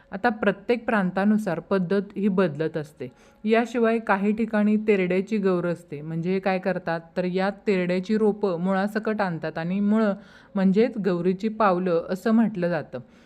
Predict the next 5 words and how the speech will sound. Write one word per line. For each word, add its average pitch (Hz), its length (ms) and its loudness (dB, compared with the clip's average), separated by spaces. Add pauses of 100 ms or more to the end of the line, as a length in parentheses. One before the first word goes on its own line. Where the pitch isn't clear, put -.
(160)
आधुनिक 226 500 2
काळामध्ये 196 520 2
गौरी 185 320 2
पूजनाच्या 208 760 0
व 190 340 -2